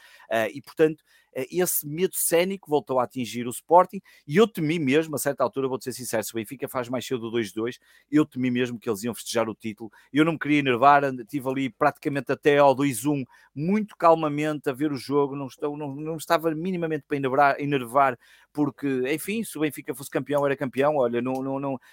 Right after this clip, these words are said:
não, não, não, não há, eh, respeito muito isso, e, e quem não gosta e quem não queira, obviamente, mas não queria ficar doente e não quero, e não, e não quero morrer a ver o Sporting. Ahm, mas a verdade é que cheguei ali,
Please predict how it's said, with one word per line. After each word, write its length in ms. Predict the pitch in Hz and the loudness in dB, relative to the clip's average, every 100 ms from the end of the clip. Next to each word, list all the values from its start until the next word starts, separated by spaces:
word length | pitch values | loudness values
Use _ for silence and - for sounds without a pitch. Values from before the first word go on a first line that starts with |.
| - | -6
não, 220 | 143 139 | -4 -2
não, 260 | 139 135 117 | -4 -6 -6
não, 200 | 135 131 | -6 -4
não 300 | 127 127 120 | -4 -4 -2
há, 220 | 120 120 | -2 -2
eh, 460 | 110 101 87 - - 90 | -6 -12 -16 -20 -20 -20
respeito 440 | - - 120 110 | -18 -10 -10 -8
muito 440 | 123 113 - 120 123 | -10 -10 -10 -10 -8
isso, 260 | 123 - | -8 -10
e, 200 | 123 110 | -14 -14
e 40 | 113 - _ | -20 -20 _
quem 140 | 135 | 0
não 220 | 127 127 120 | 2 2 6
gosta 400 | 127 147 143 135 | 10 10 8 -6
e 40 | |
quem 140 | - 131 | -4 -2
não 140 | 123 | 0
queira, 240 | 143 139 | 2 4
obviamente, 480 | 135 127 131 135 120 | 4 2 2 0 -4
mas 200 | 117 104 | -8 -8
não 200 | 120 113 | -8 -8
queria 260 | 101 117 110 | -4 -2 -2
ficar 380 | - 104 110 107 | -6 -8 -6 -4
doente 440 | 107 117 117 113 | -2 -2 -2 -6
e 40 | |
não 100 | 110 | -8
quero, 260 | 101 110 101 - - - | -4 -2 -4 -8 -20 -8
e 80 | 120 | -4
não, 160 | 120 | -2
e 60 | 127 | -2
não 100 | 127 | 0
quero 200 | 131 123 | 2 4
morrer 420 | 123 120 120 123 | 4 2 4 6
a 60 | 117 | 6
ver 140 | 117 | 2
o 40 | 110 | -2
Sporting. 440 | - 127 135 151 _ - _ | 4 4 4 -2 _ -20 _
Ahm, 600 | 131 131 127 131 127 131 - | 2 4 2 0 -6 -8 -10
mas 400 | 139 143 147 123 | -4 4 4 4
a 60 | 143 | 0
verdade 500 | 135 131 143 143 147 | 2 6 6 6 4
é 60 | 139 | -2
que 360 | - 143 139 | -6 -6 -6
cheguei 460 | 120 - 135 160 156 | -6 -6 2 4 6
ali, 360 | 143 131 147 | 4 0 -4